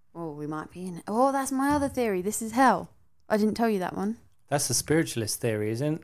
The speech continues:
Speaker 1: No.
Speaker 2: isn't it?
Speaker 1: Not that
Speaker 2: My,
Speaker 1: I know of.
Speaker 2: I
Speaker 1: No,
Speaker 2: swear
Speaker 1: there's,
Speaker 2: my
Speaker 1: there's
Speaker 2: grandparents
Speaker 1: different
Speaker 2: said something about this being the grey plane, which is like,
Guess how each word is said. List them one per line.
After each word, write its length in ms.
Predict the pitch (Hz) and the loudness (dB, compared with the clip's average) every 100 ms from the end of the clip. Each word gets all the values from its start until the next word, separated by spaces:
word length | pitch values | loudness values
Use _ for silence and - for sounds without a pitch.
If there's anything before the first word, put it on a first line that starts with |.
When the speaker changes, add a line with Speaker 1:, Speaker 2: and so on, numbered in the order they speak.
| - - - | -14 -20 -6
Speaker 1:
No. 160 | 190 175 | -4 0
Speaker 2:
isn't 180 | 127 | 2
it? 200 | 147 165 - _ - | 2 0 -6 _ -8
Speaker 1:
Not 180 | 190 - | -4 0
that 40 | |
Speaker 2:
My, 140 | 139 190 | 2 2
Speaker 1:
I 40 | |
know 200 | 190 165 | -2 -4
of. 80 | 170 | -2
Speaker 2:
I 40 | - | 0
Speaker 1:
No, 80 | 196 | 2
Speaker 2:
swear 260 | 165 165 | 2 4
Speaker 1:
there's, 100 | 147 | 6
Speaker 2:
my 80 | 127 | 4
Speaker 1:
there's 40 | 120 | 4
Speaker 2:
grandparents 240 | 123 120 | 2 4
Speaker 1:
different 200 | 123 120 | 2 0
Speaker 2:
said 160 | - 120 | -2 -2
something 240 | - 123 | 0 -2
about 300 | 113 120 117 | 0 0 0
this 120 | 120 | -2
being 300 | - 127 113 | -2 -2 0
the 60 | 107 | -2
grey 240 | - 123 113 | 0 0 0
plane, 420 | - 95 98 113 | -4 -8 -4 -4
which 220 | 107 - | -4 -6
is 140 | 113 117 | -4 -2
like, 300 | 110 113 | -4 -6